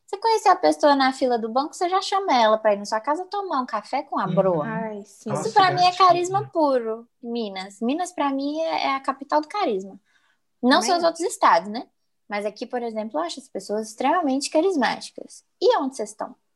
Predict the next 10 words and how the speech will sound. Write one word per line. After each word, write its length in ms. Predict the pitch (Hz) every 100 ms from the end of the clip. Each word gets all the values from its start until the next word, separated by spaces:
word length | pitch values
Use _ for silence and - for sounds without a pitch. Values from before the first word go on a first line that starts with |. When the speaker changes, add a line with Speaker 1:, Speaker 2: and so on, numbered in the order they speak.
| _ _ _ _ _ _ _ _ _ _
Speaker 2:
Nossa, 340 | 139 139 156 156
eu 60 | 135
posso 240 | 147 143
falar 240 | - 143 143
dos 220 | 151 156
lugares 680 | 170 156 139 151 147 139 135
que 100 | 151
eu 60 |
já 160 | 143 147
morei 540 | 151 185 220 160 127